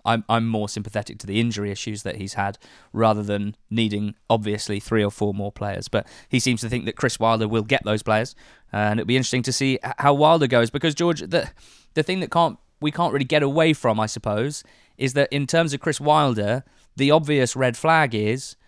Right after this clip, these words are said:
at Sheffield United, where he was genuinely the messiah for all sorts of reasons, um, the, the overriding reason why he left the club and why it finished the way it did was not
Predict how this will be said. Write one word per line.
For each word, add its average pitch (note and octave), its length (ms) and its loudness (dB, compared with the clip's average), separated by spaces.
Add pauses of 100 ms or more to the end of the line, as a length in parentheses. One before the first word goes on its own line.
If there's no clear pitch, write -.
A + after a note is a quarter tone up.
(420)
at C3 140 2
Sheffield C#3 400 -2
United, C3 400 0
where A2+ 140 2
he A#2+ 120 0
was A#2 440 0
genuinely A#2+ 480 2
the G#2 80 -2
messiah G#2 480 -4 (760)
for B2 220 0
all C#3+ 140 4
sorts - 280 -4
of G#2 80 -4
reasons, G2+ 480 -6 (380)
um, A#2 220 -2 (120)
the, A#2+ 560 -14
the C#3+ 180 2
overriding C3+ 880 2 (760)
reason B2 440 0
why B2 160 2
he A#2 100 0
left C3 440 -2
the A#2+ 60 -4
club G#2 300 -2
and G#2+ 80 -6
why A2+ 180 0
it - 80 -6
finished B2+ 380 -4
the A#2 80 -4
way A2+ 200 0
it - 80 -12
did A2 240 -2
was A2+ 160 -6
not C#3+ 260 2